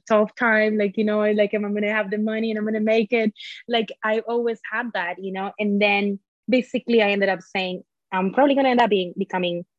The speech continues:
closer to a therapist in the future, you know, and I'm preparing myself for it, because whether I don't, you know, I, I will probably end up having my foundation and just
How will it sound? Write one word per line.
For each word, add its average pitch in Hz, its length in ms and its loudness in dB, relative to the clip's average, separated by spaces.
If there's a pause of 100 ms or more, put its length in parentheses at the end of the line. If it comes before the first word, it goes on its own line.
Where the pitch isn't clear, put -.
(340)
closer 208 340 2
to 185 180 0
a 175 120 0
therapist 185 720 -2 (100)
in 190 80 -2
the 175 60 -4
future, 180 540 -2 (120)
you 190 120 -2
know, 185 200 -2 (100)
and 180 400 0
I'm 185 180 -2
preparing 196 340 -2
myself 190 340 -4
for 190 120 0
it, 180 120 0
because 180 340 -6 (680)
whether 185 640 2 (580)
I 190 160 4
don't, 196 420 -2
you 202 160 -4
know, 185 120 -4 (160)
I, 196 220 0 (260)
I 226 100 6
will 247 300 4 (120)
probably 214 560 0 (720)
end 196 220 -2
up 185 240 2 (1080)
having 214 360 -2
my 226 120 -2
foundation 190 720 -4 (320)
and 190 320 2
just 185 480 -2